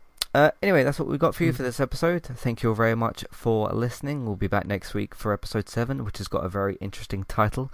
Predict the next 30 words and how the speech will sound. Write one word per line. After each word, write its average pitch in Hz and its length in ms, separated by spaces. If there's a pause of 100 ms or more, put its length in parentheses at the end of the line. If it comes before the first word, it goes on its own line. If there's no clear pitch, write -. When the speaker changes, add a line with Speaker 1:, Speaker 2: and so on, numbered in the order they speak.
(400)
Speaker 1:
Uh, 95 180
we've 92 240
already 98 240
discussed - 460
that. 127 240
If 101 160
you 107 140
wanna 107 200
know 107 140
what 101 80
that 95 140
is, 98 160
go 101 180
and, 98 160
uh, 95 200 (280)
ha-, 98 200
have 101 200
a 98 40
look, 98 300
and 98 180
I'll, 107 240
uh, 107 180
I'll 117 100
work 160 280
out 147 120
what 135 180
exactly 127 340
I'm 123 80
gonna 120 180
say 104 340